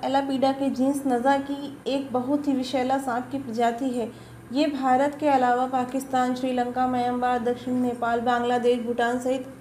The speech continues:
अन्य कई देशों में भी पाया जाता है। चूहे इनका मुख्य आहार हैं, जिसके कारण यह मानव बस्ती के आसपास, खेती मैदानों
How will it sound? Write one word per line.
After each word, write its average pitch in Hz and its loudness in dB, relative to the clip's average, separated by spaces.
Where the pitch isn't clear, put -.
अन्य 302 4
कई 277 4
देशों 262 0
में 247 0
भी 254 0
पाया 226 2
जाता 220 0
है। 208 -2
चूहे 311 4
इनका 311 4
मुख्य 294 2
आहार 247 2
हैं, 214 0
जिसके 254 -2
कारण 277 4
यह 285 2
मानव 262 4
बस्ती 247 -2
के 269 -2
आसपास, 247 0
खेती 254 0
मैदानों 247 0